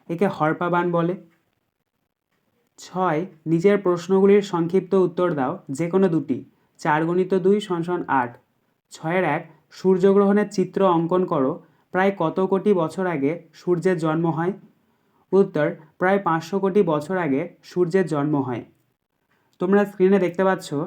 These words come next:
এটা হচ্ছে সূর্যগ্রহণের চিত্র। তো এই চিত্রটা তোমরা তোমাদের খাতায় খুব সুন্দরভাবে এঁকে নেবে এবং যে সমস্ত নামগুলো দেওয়া আছে, সে নামগুলো দিয়ে দেবে। ছয়ের দুই,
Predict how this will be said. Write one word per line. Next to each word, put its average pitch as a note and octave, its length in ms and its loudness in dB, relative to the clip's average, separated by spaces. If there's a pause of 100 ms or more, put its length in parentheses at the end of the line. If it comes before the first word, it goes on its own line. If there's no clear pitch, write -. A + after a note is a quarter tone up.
(240)
এটা D3+ 200 -2
হচ্ছে F3+ 260 0
সূর্যগ্রহণের F3+ 720 0
চিত্র। F3 300 -2 (520)
তো D#3+ 40 2 (100)
এই F3 180 2
চিত্রটা F3+ 500 -2 (280)
তোমরা E3+ 240 2
তোমাদের E3+ 360 -2
খাতায় E3 380 -4 (200)
খুব F3+ 160 -6
সুন্দরভাবে E3+ 580 -2
এঁকে D3+ 220 0
নেবে E3 200 0 (220)
এবং D#3+ 240 0
যে D3+ 180 0
সমস্ত F3 300 -4
নামগুলো D#3+ 460 0
দেওয়া D3+ 240 -2
আছে, D3+ 220 -6 (180)
সে - 140 -12
নামগুলো D3 420 -2
দিয়ে D3 220 2
দেবে। B2+ 220 -2 (1400)
ছয়ের F#3 440 -2
দুই, D3+ 180 0